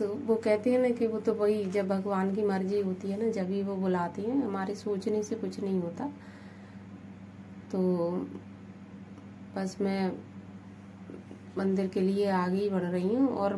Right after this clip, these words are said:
पहुँचने ही वाली हूँ मंदिर में। और ये देखिए मंदिर पे आ ही गए और ये मैं आपको भगवान के दर्शन करवा रही हूँ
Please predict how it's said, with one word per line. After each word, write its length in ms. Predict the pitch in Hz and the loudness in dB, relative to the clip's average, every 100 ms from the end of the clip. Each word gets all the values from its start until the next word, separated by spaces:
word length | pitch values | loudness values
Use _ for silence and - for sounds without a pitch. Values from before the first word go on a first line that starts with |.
| 196 | -2
पहुँचने 440 | - 208 208 240 240 | 2 2 2 4 6
ही 100 | 240 | 6
वाली 340 | 196 185 185 | 4 2 2
हूँ 100 | 190 | 4
मंदिर 360 | 185 175 170 180 | 2 2 0 0
में। 200 | 190 294 - - - - - - - - - - | 2 0 -4 -16 -16 -16 -16 -16 -16 -16 -16 -6
और 120 | 185 185 | 0 2
ये 120 | 196 | 2
देखिए 540 | 190 185 - 185 175 170 - - - - | 2 2 2 0 0 -2 -10 -16 -16 -6
मंदिर 360 | 185 185 180 185 208 | 2 4 4 2 4
पे 120 | 277 | 2
आ 260 | - 185 180 | 2 0 2
ही 200 | 202 208 | 2 2
गए 280 | 180 165 170 - - - - - - - - - | 0 -2 -6 -12 -14 -16 -16 -16 -16 -16 -14 -6
और 260 | - 175 180 | -2 0 2
ये 180 | 180 185 | 4 6
मैं 120 | 185 | 4
आपको 320 | 180 175 - | 2 0 -2
भगवान 440 | 180 175 180 180 180 | 0 0 -2 -2 -2
के 140 | 190 | 0
दर्शन 420 | 175 170 170 190 | -2 -2 -2 -2
करवा 360 | 180 185 175 170 | 0 -2 -2 -2
रही 140 | 175 | 0
हूँ 220 | 180 220 | -2 0